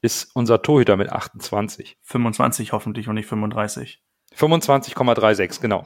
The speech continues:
Speaker 1: Und, und der älteste ist Ferro mit achtundzwanzig. Eingewechselt wurde Kaufmann, zwanzig Jahre,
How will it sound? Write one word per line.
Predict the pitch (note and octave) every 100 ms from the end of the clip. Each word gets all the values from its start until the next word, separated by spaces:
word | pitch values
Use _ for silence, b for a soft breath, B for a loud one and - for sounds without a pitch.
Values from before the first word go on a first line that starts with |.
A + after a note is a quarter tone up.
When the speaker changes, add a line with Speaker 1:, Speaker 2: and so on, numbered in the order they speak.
| -
Speaker 1:
Und, | - A#2+
und | B2+ A#2+
der | B2
älteste | D3+ D3 -
ist | C3 -
Ferro | - C#3+ D3
mit | C3
achtundzwanzig. | A#2 - B2 - G#2+ G2+ - - B B B B B _
Eingewechselt | C3 E3+ C#3 A2+ - A#2 G2+
wurde | G#2 A#2+ F#3+ _ _ _ _ _
Kaufmann, | - C#3 - C3 G3 - _
zwanzig | - A#2+ A2 G2+
Jahre, | G#2 G2 C3+